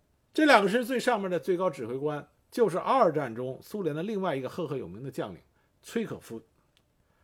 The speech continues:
我们都知道崔可夫因为斯大林格勒之战，啊，一战成名，在战后还担任过苏联的国防部长。但是崔可夫在他二战爆发，就是苏德战争爆发之前，他有一段耻辱的历史，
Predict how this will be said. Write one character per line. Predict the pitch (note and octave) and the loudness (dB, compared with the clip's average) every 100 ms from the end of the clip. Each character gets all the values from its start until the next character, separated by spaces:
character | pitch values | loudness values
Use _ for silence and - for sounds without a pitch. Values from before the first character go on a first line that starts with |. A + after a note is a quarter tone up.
| _ _ _ | _ _ _
我 | D3+ | 0
们 | G3 | 2
都 | B3+ C#4+ | 2 4
知 | C4+ | 6
道 | G#3 | 4
崔 | - A#3+ | 2 0
可 | F3 | -2
夫 | C3+ F3+ F#3 - | -2 -4 -6 -10
因 | D#3 G3 | -6 -2
为 | F#3+ | -2
斯 | F3+ G#3 | -2 -2
大 | F3 | 0
林 | E3+ | 0
格 | F3 G3 | -2 -2
勒 | G3 | -2
之 | E3 | -4
战， | E3 D3 - _ | -4 -6 -8 _
啊， | F#2+ | -20
一 | G2 C#3 | -14 -6
战 | E3+ B2 | -6 -6
成 | - B2 | -8 -12
名， | A#2+ F2+ - _ _ _ _ _ | -12 -14 -20 _ _ _ _ _
在 | - G#3+ | 4 6
战 | G#3+ A3+ | 8 6
后 | F3+ G#3+ - | 6 2 2
还 | - D#3+ | -6 -4
担 | F#3+ F#3+ | -2 -2
任 | E3 C#3 | -4 -4
过 | B2+ | -4
苏 | A#2+ F3 | -4 -4
联 | D#3+ D3 | -4 -4
的 | |
国 | D3+ C#3+ | -6 -6
防 | E3+ | -6
部 | C#3 | -6
长。 | - - _ _ _ - - _ | -8 -20 _ _ _ -20 -20 _
但 | C#4 C#4 | 8 10
是 | |
崔 | C4 D4 | 10 8
可 | A3 | 6
夫 | G3+ A#3 G3 - | 8 6 6 2
在 | A#3 G3+ | 4 4
他 | - G3+ G#3 - _ | 2 0 -2 -4 _
二 | G3+ G#3 F3 | 2 2 2
战 | F#3+ C#3 - - | 0 -2 -8 -4
爆 | F#3 | -2
发， | D3 D#3+ D#3+ | 0 0 -2
就 | C3 C#3+ | -4 -6
是 | |
苏 | B2+ G#3+ | -6 -4
德 | G3+ | -2
战 | G3 D#3+ | -2 -4
争 | E3 | -4
爆 | E3 | -2
发 | F3+ | -2
之 | E3 E3+ | -6 -8
前， | G#2+ G#2+ - _ _ _ _ - | -12 -14 -20 _ _ _ _ 0
他 | G#3+ | 4
有 | E3+ | 4
一 | |
段 | D#3+ F3 C3+ | 4 0 -2
耻 | - F#3 | -6 -4
辱 | A3+ | -2
的 | B2+ | -2
历 | C#3+ | -4
史， | C3 - | -6 -12